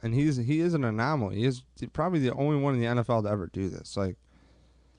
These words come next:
he won't make the Hall of Fame, you know. But if he wanted to Tom Brady it and play for the fucking Bills so he's, like, forty-five and could stay in shape, I'm in,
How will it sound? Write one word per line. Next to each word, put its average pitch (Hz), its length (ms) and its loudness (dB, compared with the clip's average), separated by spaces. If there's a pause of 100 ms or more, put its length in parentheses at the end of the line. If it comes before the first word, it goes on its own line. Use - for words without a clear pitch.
(640)
he 165 80 4
won't 170 220 6
make 151 160 4
the 131 100 4
Hall 123 220 6
of 127 80 2
Fame, 95 400 -2 (420)
you 123 80 4
know. 104 300 2 (800)
But 139 340 8 (600)
if 151 160 8
he 196 120 8
wanted 226 320 6
to - 60 2
Tom 165 240 8
Brady 156 380 8
it 156 100 6
and 131 100 2
play 151 160 8
for 139 120 4
the 117 60 4
fucking 123 360 2
Bills 139 360 6
so 117 120 2
he's, 135 260 4
like, 123 160 4 (120)
forty-five 127 840 4
and 117 140 -2
could 107 100 -2
stay 123 260 0
in 110 100 0
shape, 120 360 2 (840)
I'm 202 240 6
in, 135 400 6